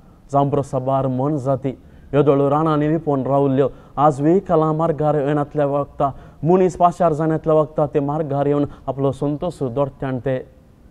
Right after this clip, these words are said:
संभ्रमतात. या मन जातींतय, या पृथ्वीतय आशा नातली.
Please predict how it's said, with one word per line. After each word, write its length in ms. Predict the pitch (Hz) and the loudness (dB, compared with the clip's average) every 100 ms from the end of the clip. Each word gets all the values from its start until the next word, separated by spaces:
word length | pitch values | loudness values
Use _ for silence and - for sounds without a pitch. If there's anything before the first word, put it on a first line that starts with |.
| - - - _ - - | -20 -20 -20 _ -20 -6
संभ्रमतात. 720 | 135 135 147 180 160 120 120 131 - - - - _ - - - - - _ - - _ - - - - - _ - _ _ - - - - | -2 -2 -2 -4 -4 -4 -2 -6 -8 -18 -20 -20 _ -20 -20 -20 -20 -20 _ -20 -20 _ -20 -20 -20 -20 -20 _ -20 _ _ -20 -20 -20 -6
या 200 | 131 127 | -4 -2
मन 280 | 135 139 151 | -2 0 0
जातींतय, 520 | 127 131 117 120 139 131 - - | 0 -2 -4 -2 -4 -4 -6 -6
या 60 | |
पृथ्वीतय 640 | - 185 190 151 143 147 143 | -4 -4 -6 -4 -2 -2 -4
आशा 300 | 135 139 143 | -4 -6 -4
नातली. 440 | 123 123 139 120 | -6 -6 -4 -4